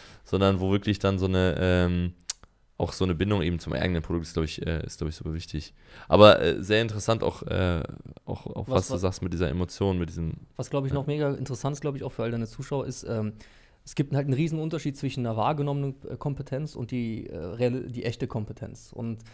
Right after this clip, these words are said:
Speaker 2: es kommt in jedem Gespräch, in jedem, auf jeder Verkaufsseite nur auf die wahrgenommene Kompetenz an.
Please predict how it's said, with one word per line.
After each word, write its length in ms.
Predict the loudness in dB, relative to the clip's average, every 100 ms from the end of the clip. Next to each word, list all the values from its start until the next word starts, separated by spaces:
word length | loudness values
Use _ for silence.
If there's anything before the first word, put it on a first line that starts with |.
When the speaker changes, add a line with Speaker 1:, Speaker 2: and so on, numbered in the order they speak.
| -20 -14
Speaker 2:
es 160 | -12 0
kommt 320 | 0 0 -4
in 240 | -4 0
jedem 320 | 2 2 2
Gespräch, 560 | -2 -4 -2 0 0 -2
in 100 | -2
jedem, 460 | 0 0 -4 -6 -10
auf 120 | -4
jeder 160 | -4
Verkaufsseite 600 | -4 -6 -4 -4 -4 -6 -2
nur 180 | -2
auf 120 | -4 -6
die 180 | -2
wahrgenommene 520 | 4 6 4 0 -2 -4
Kompetenz 580 | -6 -8 -8 -8 -8
an. 160 | -12 -14